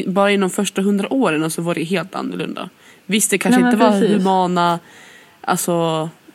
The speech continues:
Speaker 1: miljöer som idag, men det var, liksom, bättre än när de började, typ.
Speaker 2: Ja, men precis.
Speaker 1: Eller något, jag vet inte. Jag var inte där, så jag kan inte
Speaker 2: För
Speaker 1: säga,
Speaker 2: det,
Speaker 1: men
Speaker 2: det
Speaker 1: jag
Speaker 2: var ju
Speaker 1: tänker.
Speaker 2: ändå igång. Om man tänker nitt-, eh, artonhundratrettio till nittonhundrasjuttio, det är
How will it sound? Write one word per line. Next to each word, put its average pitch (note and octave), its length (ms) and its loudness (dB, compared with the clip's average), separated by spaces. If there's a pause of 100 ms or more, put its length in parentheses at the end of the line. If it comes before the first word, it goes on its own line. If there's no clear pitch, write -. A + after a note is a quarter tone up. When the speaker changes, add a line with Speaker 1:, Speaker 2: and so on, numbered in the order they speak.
Speaker 1:
miljöer F3 600 0
som F3 240 -4
idag, F3 360 0
men E3 220 -2
det E3 60 -2
var, E3 140 -2
liksom, E3+ 300 -4
bättre E3 460 -6
än D#3 220 -6
när - 220 -8
de D#3+ 140 -6
började, E3+ 300 -4
typ. - 200 -14 (760)
Speaker 2:
Ja, A#3+ 220 2
men A#3 180 2
precis. - 580 -4 (1200)
Speaker 1:
Eller F3+ 200 0
något, C3+ 220 -6
jag E3+ 100 -2
vet D3 120 -2
inte. E3 120 -6
Jag F#3 160 -2
var G3 60 2
inte F#3+ 140 -2
där, E3+ 140 2
så G3 120 2
jag G3+ 60 -2
kan B3 80 2
inte F#3+ 100 0
Speaker 2:
För - 60 2
Speaker 1:
säga, - 200 6
Speaker 2:
det, G3+ 60 4
Speaker 1:
men G#3 100 4
Speaker 2:
det - 40 6
Speaker 1:
jag G#3+ 80 4
Speaker 2:
var G#3 140 4
ju E3 80 4
Speaker 1:
tänker. - 160 4
Speaker 2:
ändå B3 140 4
igång. A#3 800 0 (280)
Om B3 120 0
man A#3+ 120 0
tänker B3 460 0 (100)
nitt-, A#3 440 -2
eh, A3+ 180 0
artonhundratrettio A#3 920 -2
till A3 220 -2
nittonhundrasjuttio, A3 1040 -2
det A3 100 0
är A3+ 40 2